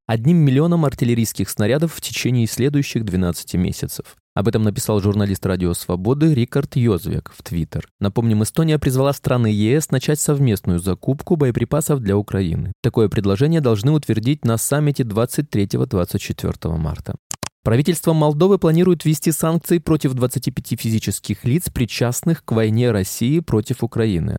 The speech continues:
Об этом рассказал министр иностранных дел Нику Попеску.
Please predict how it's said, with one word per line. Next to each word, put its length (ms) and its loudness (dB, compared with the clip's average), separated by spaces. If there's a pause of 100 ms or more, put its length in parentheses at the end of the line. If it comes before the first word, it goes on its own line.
Об 140 -2
этом 220 2
рассказал 340 0
министр 400 0
иностранных 580 -2
дел 220 2
Нику 260 2
Попеску. 680 -6